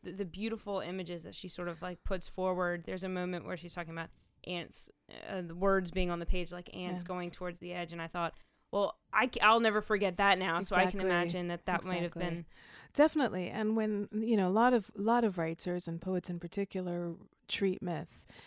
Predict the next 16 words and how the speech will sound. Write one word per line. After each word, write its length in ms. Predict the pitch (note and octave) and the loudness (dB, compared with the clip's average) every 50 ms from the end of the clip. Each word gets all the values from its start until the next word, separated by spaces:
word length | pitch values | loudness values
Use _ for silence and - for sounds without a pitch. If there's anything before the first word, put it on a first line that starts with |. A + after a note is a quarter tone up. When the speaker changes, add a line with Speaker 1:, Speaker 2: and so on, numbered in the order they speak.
| - - - | -20 -12 -6
Speaker 2:
and 300 | F3 F#3+ F#3 F#3 F#3 F#3+ | -2 -2 0 0 0 2
this 220 | F#3 G#3+ G#3 - - | 2 0 0 0 -2
one 180 | G#3 F#3 F3+ | -2 -2 -2
particularly 480 | F#3 G3 - - G3+ - - G3 F3+ F3 | -2 -4 -6 -6 -8 -6 -6 -4 -4 -4
from 500 | F3 - - F3 E3+ E3+ E3 E3+ E3 E3 | -4 -6 -6 -4 -4 -4 -4 -4 -6 -6
the 260 | E3+ E3 D#3+ D#3 D#3+ D#3+ | -6 -4 -4 -4 -6 -6
Christian 480 | - - G#3+ - - - G3 F3 F3 E3+ | -6 -6 -4 -4 -4 -4 -6 -6 -6 -6
tradition 680 | - - F3+ F3 F3 E3+ - - E3+ D#3+ D#3+ D#3+ D#3 | -8 -8 -6 -6 -6 -6 -6 -6 -6 -6 -6 -6 -6
of 400 | - C3+ E3+ E3 E3 E3 E3 E3 - - G3+ | -6 -6 -6 -4 -6 -6 -8 -10 -14 -14 -8
the 160 | - F3+ F3 E3+ | -4 -4 -2 -2
Lydian 480 | E3+ F3 F3 F3+ F3 F#3 F3+ F3 F3 | -2 -2 -2 -2 0 0 -2 0 0
woman 300 | F3 F3+ F3 F3 F3 E3 | 0 0 0 0 0 -2
and 140 | E3+ E3 E3+ | -2 -4 -4
that 160 | E3+ - - | -6 -6 -8
story, 580 | - - - G#3 G3+ G3+ F#3 F3 E3 D#3+ E3 D#3 - - - - - - - - _ | -8 -4 -2 0 2 2 2 2 0 -2 -4 -6 -10 -16 -20 -20 -20 -20 -20 -10 _
um, 300 | - G3+ G3 F#3+ F#3+ F#3 | 0 0 2 0 0 -2